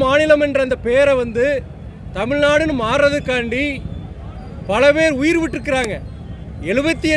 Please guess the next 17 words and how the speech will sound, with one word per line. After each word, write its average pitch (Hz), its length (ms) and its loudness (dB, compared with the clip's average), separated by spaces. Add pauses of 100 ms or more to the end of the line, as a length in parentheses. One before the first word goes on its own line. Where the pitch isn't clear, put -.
(160)
ஆறு 269 200 4
நாட்கள் 294 320 0 (100)
உண்ணாவிரதம் 294 640 4
இருந்து 269 280 -2 (760)
இறந்தவர் 277 500 4
சங்கர்லிங்கம். 269 600 -2 (840)
தமிழ்நாடுங்கிறது 320 840 2
வெறும் 285 280 0
பேர் 311 260 4
கிடையாது, 285 380 4
அது 247 140 -2
ஒரு 262 180 -2
உணர்வு. 311 360 4 (1160)
அதை 277 180 6 (140)
கொஞ்சம் 302 460 0
கூட 359 120 0 (120)
மதிக்காம 269 480 2